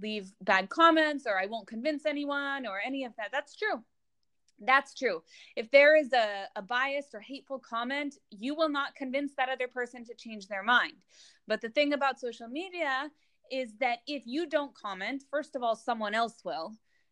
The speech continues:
And second of all, if you do comment, you're not convincing the person you're responding to or the person you're talking to. You're doing it so that everyone else can see it, because you never know who's looking at those things. You never know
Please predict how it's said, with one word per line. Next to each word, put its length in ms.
And 140
second 320
of 100
all, 240
if 160
you 120
do 320
comment, 680
you're 160
not 300
convincing 640
the 60
person 460
you're 160
responding 600
to 160
or 100
the 100
person 420
you're 100
talking 400
to. 100
You're 120
doing 400
it 140
so 140
that 160
everyone 500
else 400
can 220
see 240
it, 300
because 260
you 100
never 460
know 320
who's 240
looking 360
at 120
those 200
things. 420
You 120
never 360
know 420